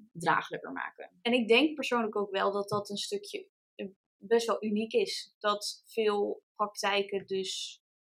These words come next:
Speaker 2: kiezen van, "Oké, of je gaat aan de Roaccutane of je komt bij ons."
Speaker 1: Ja.
Speaker 2: Maar ja, wij zien dat beide
Speaker 1: Anders.
Speaker 2: die, ja, dat dat kan. Dat
Speaker 1: Ja,
Speaker 2: het
Speaker 1: we hebben
Speaker 2: anders
Speaker 1: hier
Speaker 2: kan.
Speaker 1: natuurlijk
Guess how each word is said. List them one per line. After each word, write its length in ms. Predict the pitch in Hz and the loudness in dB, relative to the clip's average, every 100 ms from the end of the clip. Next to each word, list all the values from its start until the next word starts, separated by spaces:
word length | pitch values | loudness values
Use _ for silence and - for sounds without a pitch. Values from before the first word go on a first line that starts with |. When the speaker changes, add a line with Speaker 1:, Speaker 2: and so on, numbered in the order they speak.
| _ - | _ -4
Speaker 2:
kiezen 360 | 240 226 202 | -2 0 -2
van, 200 | - 202 | -4 2
"Oké, 360 | 233 226 196 190 | 2 2 -2 -2
of 200 | - 277 | 0 0
je 100 | 220 | 0
gaat 200 | 208 196 | -2 -2
aan 80 | 196 | -4
de 60 | 190 | -4
Roaccutane 600 | 190 190 - 196 190 196 | -4 -4 -2 0 0 0
of 180 | 233 233 | 0 0
je 100 | 190 | -2
komt 160 | 196 185 | -6 -2
bij 140 | 202 | 0
ons." 600 | 208 202 240 - - - _ | 0 -4 -10 -12 -16 -20 _
Speaker 1:
Ja. 280 | 208 196 - _ _ _ _ _ 220 | -10 -8 -10 _ _ _ _ _ 2
Speaker 2:
Maar 280 | 202 202 - | 2 2 -2
ja, 320 | 214 185 165 _ | -4 -4 -8 _
wij 220 | 202 196 | -8 -6
zien 220 | 190 196 185 | -4 -6 -8
dat 160 | 185 - | -12 -6
beide 540 | 190 196 190 180 180 _ _ _ _ _ | -2 -2 -2 -8 -12 _ _ _ _ _
Speaker 1:
Anders. 640 | 190 190 185 190 - - _ | -10 -8 -6 -8 -12 -18 _
Speaker 2:
die, 120 | - | -8
ja, 180 | 214 - | -4 -4
dat 180 | - 202 | -4 -6
dat 180 | 196 190 | -6 -8
kan. 420 | 190 202 220 208 _ _ _ | -4 -4 -4 -10 _ _ _
Dat 100 | 240 | 6
Speaker 1:
Ja, 80 | 208 | 8
Speaker 2:
het 100 | 196 | 10
Speaker 1:
we 60 | 185 | 8
hebben 180 | 190 202 | 4 6
Speaker 2:
anders 60 | |
Speaker 1:
hier 80 | 196 | 6
Speaker 2:
kan. 80 | 214 | 6
Speaker 1:
natuurlijk 300 | 196 185 - | 4 2 2